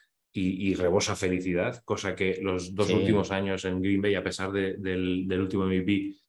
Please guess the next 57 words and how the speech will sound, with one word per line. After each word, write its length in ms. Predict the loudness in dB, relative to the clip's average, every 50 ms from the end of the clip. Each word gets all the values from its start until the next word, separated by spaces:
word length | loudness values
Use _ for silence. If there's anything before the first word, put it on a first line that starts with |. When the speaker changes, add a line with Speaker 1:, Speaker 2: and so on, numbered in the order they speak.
| _ -2
Speaker 1:
tampoco 480 | 0 0 0 2 2 2 2 2 2 2
se 160 | 2 2 2
veía. 500 | 2 2 2 2 0 0 0 -2 -4 -8
Era 220 | -8 -6 -6 -4 -4
un 80 | -6
jugador 360 | -4 0 2 4 4 4 2 2
que 240 | 0 -2 -2 -4 -10 _
tú 100 | -2 2
lo 120 | 2 4 4
veías 260 | 4 4 2 2 0
salir 240 | -2 -2 -2 0 0
a 80 | 0
rueda 220 | 0 0 0 0 0
de 60 | 0
prensa 280 | 0 -2 -2 -2 -4 -6
y 40 |
se 120 | -4 -2 0
le 80 | 0
veía 420 | 0 2 2 0 0 -2 -2 -4 -10 _ _ _ _ _
fastidiado, 720 | -6 -6 -4 -4 -2 0 2 2 2 2 4 2 2 2
se 120 | 2 0 -2
le 100 | -2 0
veía 260 | 0 0 0 0 0
enfadado, 640 | -2 -2 -2 -2 -2 0 0 0 -2 -2 -4 -6 -10 _ _ _ _ _ _
y 100 | -2 0
ahora 260 | 2 2 2 2 0
es 100 | 0 -2
todo 160 | -2 0 0 2
lo 140 | 2 2
contrario. 480 | 2 0 0 0 0 -2 0 0 0 0
A 60 | 0
él 100 | 0 2
personalmente 580 | 2 0 0 0 -2 -2 -2 -2 -2 -2 -2 -2
le 80 | -2
ha 60 | -2 -2
venido 240 | -2 -2 -2 -2
muy 120 | -2 0 0
bien, 360 | 2 2 2 0 -2 -6 -12 _ _ _ _ -2
pero 200 | 0 2 2 2
creo 180 | 2 2 2
que 80 | 2 0
es 120 | 0 0
un 160 | -2 -2 -2 -2
reto 460 | -2 -2 -2 -2 -2 -2 -4 -4 -10 _ _ _ _ _ _
muy, 540 | 0 2 4 6 6 8 8 8 8 6 4
muy, 300 | 2 2 2 4 4 4
muy 160 | 2 2 2
complicado 540 | 2 2 2 2 0 0 -2 -2 -4 -4 -6
y 80 | -4 -2
que 140 | 0 2
no 120 | 2 2 4
tiene 220 | 4 4 4 4
mucho 320 | 2 2 0 0 0 -2 0
que 100 | 0 2
ganar, 280 | 2 2 2 2 2
a 100 | 2 0
menos 340 | 0 0 -2 -2 -2 -4